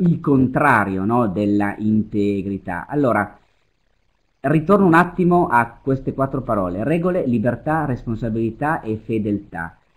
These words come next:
Ehm, sono, mm,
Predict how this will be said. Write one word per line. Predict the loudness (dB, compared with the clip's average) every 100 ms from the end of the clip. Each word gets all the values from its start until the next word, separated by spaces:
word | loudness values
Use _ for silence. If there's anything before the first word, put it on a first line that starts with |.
| _ _
Ehm, | -4 0 2 2 0 0 -2 0 0 2 2 0 -4 -8 _ _ _ _ _ _ _
sono, | _ -2 2 4 4 2 2 0 -12 -10
mm, | -4 -2 -2 -2 -2 -2 -2 0 0 0 -2 -2 -2 -4